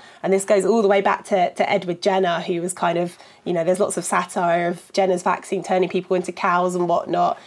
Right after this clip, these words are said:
And you see it now, even today, people have a lot of concerns about what's going in and, you know, the AstraZeneca vaccines having things from a kind of monkey cold virus and, you know, how this can change us.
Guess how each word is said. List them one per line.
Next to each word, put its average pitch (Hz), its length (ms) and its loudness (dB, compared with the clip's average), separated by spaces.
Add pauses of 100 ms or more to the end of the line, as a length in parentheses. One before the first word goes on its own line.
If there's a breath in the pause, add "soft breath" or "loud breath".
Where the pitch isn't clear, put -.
(240 loud breath)
And 247 140 2
you 269 80 0
see 349 200 4
it - 80 0
now, 185 440 4
even 202 240 0
today, 208 280 2
people 196 220 0
have 175 120 2
a 175 40 -2
lot 175 160 0
of 175 60 -4
concerns 180 560 -2
about 165 340 -2
what's - 220 -4
going 175 340 0
in 185 340 4
and, 165 220 -4 (280 loud breath)
you 185 100 0
know, 170 180 0
the - 300 0
AstraZeneca 180 600 -2
vaccines 165 640 -6
having 175 360 -2 (240 loud breath)
things 196 320 2
from 180 180 2
a 170 80 2
kind 180 240 0
of 170 140 -2
monkey 196 340 2
cold 190 320 2
virus 185 720 0
and, 165 280 -4
you 180 100 -2
know, 165 100 0
how 175 200 0
this 175 180 -4
can 170 180 -8
change 185 400 -2
us. 170 300 -6